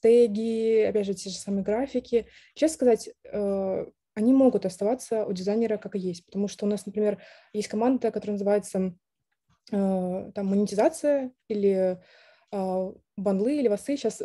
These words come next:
боюсь ошибиться, простите меня, если я ошиблась, ребята, которые нас смотрят с нашей команды. Вот, а, там и действительно есть очень специфичные штуки, которые остаются реально у них. И затаскивать эту дизайн-систему прямо вот сейчас, а, нет смысла, потому что они просто не будут переиспользованы.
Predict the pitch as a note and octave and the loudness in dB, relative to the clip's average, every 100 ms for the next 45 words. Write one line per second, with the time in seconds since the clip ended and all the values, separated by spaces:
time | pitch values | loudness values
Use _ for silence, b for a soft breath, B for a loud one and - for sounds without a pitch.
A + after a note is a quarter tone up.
0 | - G#3 G3+ A3 A3 G3 G#3 B3+ - G3+ | -10 -2 2 2 2 -4 -4 -4 -4 -6
1 | G3+ G3+ F#3+ F#3+ F#3 D#4 C4+ C#4+ B3+ A3+ | -4 -2 -2 -2 -2 0 2 2 4 4
2 | A#3+ A#3+ G#3+ A#3+ A3 A#3 A#3 A#3+ A#3 A#3+ | 4 2 0 -4 -2 0 0 2 0 -4
3 | - A#3 A3+ G#3+ - B B B G#3 G#3+ | -4 -4 -2 -6 -10 B B B -2 -2
4 | G#3+ G#3+ G#3 G3+ G3+ G#3 G3+ A#3+ B3 B3 | -2 -2 0 0 0 -2 0 2 2 0
5 | G#3+ C#4+ B3+ - - B3+ A#3+ - G#3 A3+ | -4 4 4 4 6 6 6 -6 -6 -6
6 | G#3+ G#3+ - D4 B3 G#3+ G3+ - A#3 B3+ | -4 -6 -6 -6 -4 -4 -4 -2 -2 0
7 | G3+ G#3 G#3+ G3 F#3 F3 _ A3 A3 A3 | -2 0 0 -2 -4 -8 _ -8 -6 -2
8 | A3 - - - G3+ F#3+ G#3 A3+ - G3+ | -2 -4 -12 -14 -10 -6 -2 -2 -4 -6
9 | F#3+ G#3 G3+ G3 A3+ G#3+ G#3 G3+ G3 - | -2 -2 -2 -2 0 0 0 0 -2 -4
10 | B3 D#4 D#4+ - B B B - G3+ G#3 | -2 -2 -2 -10 B B B -4 0 2
11 | A3+ - C4 A#3+ - G#3 G#3+ - G#3 G3+ | 2 2 0 -2 -4 -10 -10 -4 -2 -2
12 | G3 G#3 G3+ F#3+ A3 G#3+ F#3+ G3 - F#3 | -2 -4 -4 -6 -4 -2 -2 -4 -8 -8
13 | F3 F3 F3 | -8 -8 -8